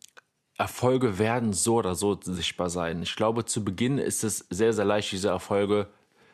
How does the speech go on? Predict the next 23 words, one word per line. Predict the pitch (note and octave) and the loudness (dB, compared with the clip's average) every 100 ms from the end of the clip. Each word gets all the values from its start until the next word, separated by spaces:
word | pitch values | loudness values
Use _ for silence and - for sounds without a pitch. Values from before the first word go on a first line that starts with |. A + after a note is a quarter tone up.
| _ _ | _ _
zu | - G#2+ G#2 - | -2 0 0 -2
erkennen. | E2 F#2 - A2 G#2 F2 E2 - - - - - - - - - | -4 -4 -4 -2 0 -2 -4 -10 -20 -20 -20 -20 -20 -20 -20 -6
Wobei | G2+ E2+ A#2+ | -2 2 2
man | C#3 C3+ | 0 0
auch | - A#2 | 0 0
nicht | A2+ C3 - - | 0 0 -2 0
ungeduldig | C3 D3 B2 G2 F#2 F2 | 0 2 2 2 2 0
sein | F#2+ F2+ E2+ | 0 0 0
darf. | E2+ E2 - _ _ _ _ | -2 -2 -8 _ _ _ _
Also | G2 G#2+ A2+ | -4 0 0
sag | G#2+ - A#2+ | -2 -6 -6
mal, | B2 C3 A2 - _ - _ _ | -2 -2 -2 -8 _ -20 _ _
wenn | A2+ | 0
du | A#2 | 2
eine | A#2+ A#2 | 2 2
Woche | C3+ C3+ | 0 -2
trainieren | - B2 D3 | -4 -2 0
gehst, | A2+ G#2+ - | 0 -2 0
darfst | A#2+ C3 | 0 0
du | |
jetzt | A#2 | -2
nicht | B2 | -2
erwarten, | G2 G2 A#2+ B2 A2 F#2+ | -2 0 -2 -2 -4 -4